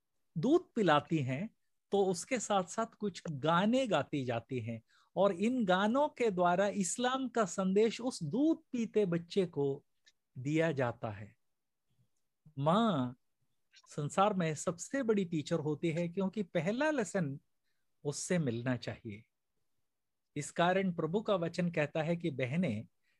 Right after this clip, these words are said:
अपने टीचिंग की जिम्मेदारी को बहुत गंभीरता से लें और यहाँ जो भाई लोग प्रभु का वचन सुन रहे हैं, इनमें से यदि किसी ने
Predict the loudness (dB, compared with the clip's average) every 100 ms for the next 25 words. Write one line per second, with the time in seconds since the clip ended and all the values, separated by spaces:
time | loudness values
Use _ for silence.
0 | _ -8 -2 -2 -2 -4 -6 -6 -4 -4
1 | -2 -2 -4 -2 -2 -2 -2 -4 -6 -12
2 | -6 -2 0 0 0 -2 -2 -2 -2 0
3 | -2 -2 -4 -4 -6 -10 _ _ 0 2
4 | 4 2 2 2 4 2 0 0 2 2
5 | 4 4 2 0 -6 -12 _ _ _ -4
6 | 2 2 2 2 2 2 0 2 2 2
7 | 0 -2 -2 -2 0 0 0 2 0 2
8 | -2 -4 -4 -2 0 0